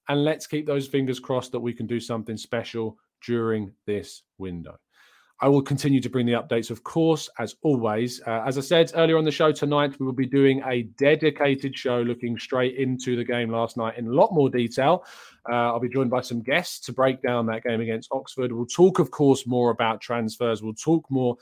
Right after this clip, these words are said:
about Joao Felix's move to Chelsea. We'll talk more about Mudryk and the situation. Of course, any extra news that comes out during the day, we will be discussing.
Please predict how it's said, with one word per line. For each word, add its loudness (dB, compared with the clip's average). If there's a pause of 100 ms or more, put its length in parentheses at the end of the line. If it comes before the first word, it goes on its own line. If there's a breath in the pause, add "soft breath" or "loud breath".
(320 soft breath)
about 0
Joao 0
Felix's -6
move -4
to -18
Chelsea. -4
We'll -8
talk -2
more 0
about 0
Mudryk -4
and -6
the -8
situation. -6
Of -6
course, -4
any 2
extra -4
news -2
that -16
comes -6
out -4
during -4
the -4
day, -2 (420 soft breath)
we 0
will 0
be -4
discussing. -2